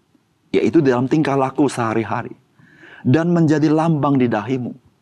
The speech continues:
Artinya kita selalu mengingat akan apa yang telah Allah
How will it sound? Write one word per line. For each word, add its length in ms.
Artinya 540
kita 240
selalu 480
mengingat 480
akan 400
apa 400
yang 240
telah 240
Allah 260